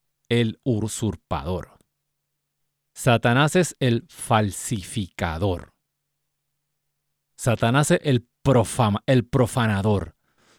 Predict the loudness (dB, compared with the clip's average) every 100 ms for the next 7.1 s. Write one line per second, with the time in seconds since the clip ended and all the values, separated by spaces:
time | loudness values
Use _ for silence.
0 | _ 0 4 6 4 2 -4 _ _ 0
1 | 2 6 6 4 2 0 2 2 2 2
2 | 2 2 2 0 -2 2 2 2 0 0
3 | 2 -2 -6 _ _ _ -2 2 4 4
4 | 0 _ 0 4 2 2 2 2 2 -2
5 | -4 -2 -2 -2 -6 _ _ _ -8 -2
6 | 2 2 2 0 0 -2 -2 0 -2 -4